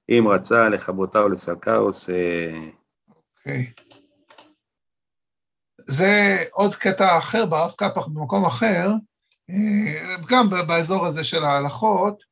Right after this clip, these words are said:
Speaker 2: אה, הוא אומר, "ואנו הכרנו מצב כזה." מה, מה זה הזמן הזה? הוא מדבר על הזמן.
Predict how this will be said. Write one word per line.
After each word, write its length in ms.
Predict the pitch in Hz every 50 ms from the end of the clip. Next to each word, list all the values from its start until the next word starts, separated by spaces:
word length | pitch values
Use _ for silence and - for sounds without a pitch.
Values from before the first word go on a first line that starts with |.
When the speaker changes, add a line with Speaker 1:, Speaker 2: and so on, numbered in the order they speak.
| _ _ _ _ _ _ _ _ _ -
Speaker 2:
אה, 360 | 139 139 139 135 139 139 143 147 - _ _ _ _ _ _ _ _ _ _ _ _ _ _ _ _ _ _ _ _ _ _ _ _ _ _ - - _ _ _ _ - - - _
הוא 120 | - 156 165
אומר, 480 | 170 180 196 220 226 214 196 202 220 233 240 233 - _ _ _ _ _ _ _ _
"ואנו 720 | 160 156 165 170 196 220 240 233 208 185 196 226 233 226 - 151 147
הכרנו 400 | 123 - - 190 214 208 196 185
מצב 300 | 170 165 - - 165 151 -
כזה." 260 | - 170 139 123 123 123 120 120 _ _ _ _ _ _ _ _ _ - _ _ _ _ _ _ _ _ _ _ _ _ _ _ _ _ _ _ _ _ _ _ _ _ _ _ _ _ _ _ _ _ _ _ _ _ 143
מה, 140 | 151 175 214 214 196 175
מה 120 | 196 208
זה 120 | 196 202
הזמן 400 | 196 185 143 165 165 165 165 160
הזה? 180 | 156 139 123 123
הוא 100 | 135 139
מדבר 260 | 139 156 156 180 180
על 100 | 175 156
הזמן. 420 | 233 196 190 196 160 143 131 127